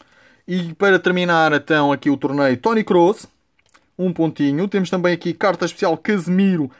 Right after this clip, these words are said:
Titan. Portanto, ora, Casemiro. Eh, também aqui, Real Madrid. Se calhar o Real Madrid, não sei se não ganha ao Barcelona. Keylor Navas, carta especial, eh, International Star. Portanto, eh, também é Real Madrid. Não, o P S G, desculpem.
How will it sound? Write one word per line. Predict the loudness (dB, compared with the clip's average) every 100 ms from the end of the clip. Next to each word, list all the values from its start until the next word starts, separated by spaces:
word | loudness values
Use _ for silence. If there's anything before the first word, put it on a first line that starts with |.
| _ _
Titan. | -4 -2 -2 -2 -2 -6 _ _
Portanto, | -12 -4 -4 -2 -2
ora, | 0 0
Casemiro. | -2 -2 -2 -4 -2 0 0 -2 -8 _ -20 -6
Eh, | -4
também | -2 -2
aqui, | 0 -2 0
Real | 2
Madrid. | 2 2 0
Se | -2
calhar | 0 0
o |
Real | 2 2
Madrid, | 2 0 -4
não |
sei | -6
se | -4
não | -2
ganha | 0 0
ao | 0
Barcelona. | -2 -2 -2 -2 -8 _ -6
Keylor | 0 2 2
Navas, | 2 0 -2
carta | -2 -4 -4
especial, | -6 -6 -12 -6 0 2 4 2
eh, | 0 0 0 0
International | -2 -2 -2 -4 -4 -10
Star. | -8 -4 -2 -2 -6 -20 _
Portanto, | -20 -6 -4 -2 -4 -2 -2
eh, | -2 0 2 2 0 -2
também | 0 0
é |
Real | 2 2
Madrid. | 2 2 0 0 -2
Não, | -2 -2
o |
P | -2
S | -4 -2
G, | -4 -4
desculpem. | -6 -8 -6